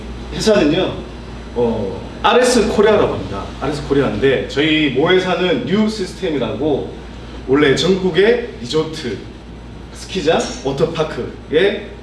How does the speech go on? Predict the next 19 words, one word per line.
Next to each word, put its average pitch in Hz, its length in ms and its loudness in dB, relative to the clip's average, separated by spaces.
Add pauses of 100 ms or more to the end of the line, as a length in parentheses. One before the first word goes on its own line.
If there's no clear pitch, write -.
(540)
안쪽에 196 400 2 (180)
위치해 160 360 0
있는 127 220 -2
시그니처라고 160 720 0
푸드코트를 151 580 -6
운영하는 127 600 -4
회사입니다. 131 400 -8 (200)
그쪽에서 165 560 2
저희가 131 640 0 (320)
운영을 170 260 -2
했던 165 320 0
노하우와 120 720 2 (680)
바탕을 151 400 0
한, 120 260 -2 (760)
음, 143 280 2
저희 180 680 4
브랜드 170 720 4 (100)
한국수 165 800 0 (680)
음식을 170 540 2